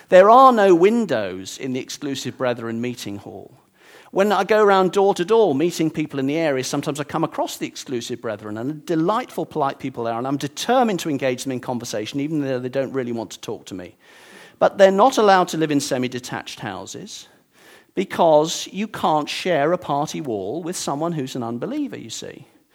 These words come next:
They send their children to the local primary schools, but the children are not allowed to share table fellowship with the other children. So if you're making biscuits as your morning project and it comes to the end of the lesson and you all eat your biscuits,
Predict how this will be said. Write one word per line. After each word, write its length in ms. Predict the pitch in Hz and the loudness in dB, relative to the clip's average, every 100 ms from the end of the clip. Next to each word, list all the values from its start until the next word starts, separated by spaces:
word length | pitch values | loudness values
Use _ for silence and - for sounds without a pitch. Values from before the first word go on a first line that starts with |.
| - - - - | -20 -20 -20 -4
They 140 | 190 | -2
send 400 | 202 - 185 196 | 0 0 0 4
their 80 | 190 | 2
children 460 | - 180 170 151 147 | 2 -2 -2 -2 -4
to 100 | - | -2
the 80 | |
local 300 | 143 139 139 | 0 0 -2
primary 460 | 143 160 143 127 113 | -8 -4 -4 -4 -6
schools, 520 | - - 101 - 117 | -8 -10 -12 -10 -12
but 220 | - 226 | -8 -4
the 80 | 214 | -4
children 480 | 196 - 202 202 190 | -6 -4 0 0 0
are 40 | |
not 220 | 175 190 - | 2 0 0
allowed 300 | 175 156 151 | 0 0 -2
to 80 | |
share 260 | 151 160 143 | -6 -2 -2
table 400 | - 151 151 135 | -2 -4 -4 -6
fellowship 540 | - 107 104 - 123 | -6 -8 -6 -10 -12
with 100 | - | -10
the 140 | 147 143 | -6 -4
other 160 | 156 | -4
children. 520 | 170 - 104 92 98 - | -4 -8 -10 -10 -12 -10
So 220 | - 175 | -4 -4
if 100 | - | 0
you're 120 | 180 | 0
making 340 | 165 175 160 | 2 0 0
biscuits 500 | 139 139 - 98 - | 0 -4 -6 -10 -14
as 120 | 120 123 | -12 -8
your 120 | 120 | -4
morning 360 | 127 120 117 | -4 -4 -6
project 580 | 113 107 98 101 - - | -8 -12 -10 -12 -12 -12
and 80 | 135 | -14
it 100 | - | -12
comes 240 | - 135 | -8 -8
to 60 | - | -8
the 140 | 135 | -8
end 120 | 131 120 | -6 -6
of 60 | |
the 80 | 117 | -6
lesson 320 | 117 127 - | -6 -6 -10
and 80 | 117 | -10
you 80 | 127 | -8
all 160 | 127 | -8
eat 100 | 120 | -8
your 140 | - 117 | -8 -8
biscuits, 600 | 156 156 - 92 - | -8 -10 -12 -18 -18